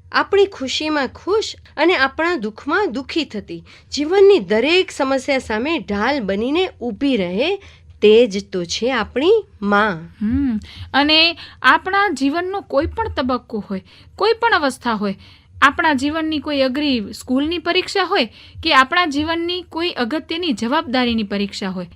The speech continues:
Speaker 2: એ દરેક પરીક્ષામાં આપણે સૌથી પહેલું કોણ યાદ આવે?
Speaker 1: માં.
Speaker 2: અને માએ કીધેલી શિખામણ.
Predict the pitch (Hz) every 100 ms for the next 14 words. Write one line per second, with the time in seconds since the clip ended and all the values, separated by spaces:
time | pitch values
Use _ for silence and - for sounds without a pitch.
0 | - 311 233 269 480 - 349 359 - 320
1 | 320 330 - 320 349 - 226 247 359 359
2 | 370 359 359 339 339 311 285 277 285 -
3 | - _ - 262 285 247 240 - - 247
4 | 269 214 214 254 285 254 208 208 220 392
5 | - 254 - 240 185